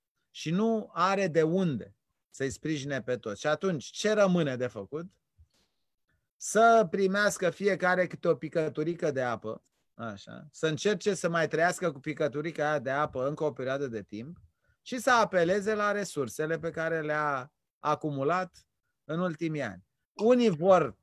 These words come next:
supraviețui și alții nu. Va fi legea lui Darwin. Va supraviețui cine va putea.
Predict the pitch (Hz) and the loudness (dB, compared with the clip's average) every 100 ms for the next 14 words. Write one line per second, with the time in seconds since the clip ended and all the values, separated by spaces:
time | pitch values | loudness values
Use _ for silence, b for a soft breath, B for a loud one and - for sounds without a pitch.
0 | _ - 160 143 135 127 120 107 104 139 | _ -8 -2 2 2 0 -6 -8 -8 -10
1 | 240 _ _ _ _ _ _ _ _ _ | -14 _ _ _ _ _ _ _ _ _
2 | - 214 247 233 254 262 208 117 120 160 | -2 2 4 2 -4 -2 -2 -2 -4 -4
3 | - 262 220 208 214 202 180 196 180 127 | -4 -4 -4 0 0 0 0 0 0 -2
4 | 120 147 185 175 - 156 147 143 147 143 | -2 0 0 -2 -6 -6 -2 -2 -2 -4
5 | 185 202 - 208 214 208 196 185 175 | -10 -10 -10 -8 -6 -6 -8 -12 -12